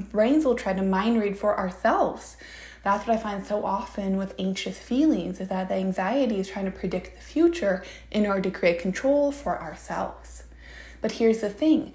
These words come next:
it can't know the future until we're in the present moment, and that future thingy is <laughs> happening in the current moment. You catch my drift?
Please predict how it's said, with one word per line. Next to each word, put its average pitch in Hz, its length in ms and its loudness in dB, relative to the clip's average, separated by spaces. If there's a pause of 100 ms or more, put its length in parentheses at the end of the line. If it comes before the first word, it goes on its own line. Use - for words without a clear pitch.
(420)
it 240 340 4 (220)
can't 302 420 2
know 233 480 4
the 226 80 0
future 220 720 0
until 226 520 0
we're 208 340 -2
in 247 420 0
the 220 60 -6
present 190 440 -2
moment, 240 460 4
and 190 160 -2
that 185 220 -4
future 190 280 -2
thingy 240 640 2
is - 80 -6
<laughs> - 160 -6
happening 190 540 -2
in 185 160 0
the 196 80 -2
current 277 420 2
moment. - 360 -4
You 226 60 -4
catch - 280 0
my 220 120 4
drift? 208 380 0